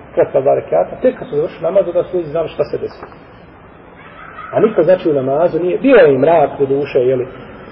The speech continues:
vjerovatno s-, osvjetljenje je tada bilo, ovaj, a nije bilo osvjetljenja u to vrijeme i tako dalje, no međutim, znači, nije se prekinuo namaz zbog toga, nego je prešao Abdurrahman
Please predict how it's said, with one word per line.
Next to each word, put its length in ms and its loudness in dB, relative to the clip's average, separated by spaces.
vjerovatno 400 4
s-, 220 -14
osvjetljenje 540 0
je 120 -2
tada 180 0
bilo, 300 0
ovaj, 280 -2
a 240 -2
nije 120 -2
bilo 140 2
osvjetljenja 480 -2
u 40 -2
to 120 -2
vrijeme 360 -2
i 80 -8
tako 220 -6
dalje, 160 2
no 80 -2
međutim, 380 -4
znači, 320 -4
nije 180 2
se 200 -6
prekinuo 280 0
namaz 260 -2
zbog 160 -10
toga, 180 0
nego 160 0
je 100 -2
prešao 240 -2
Abdurrahman 440 -4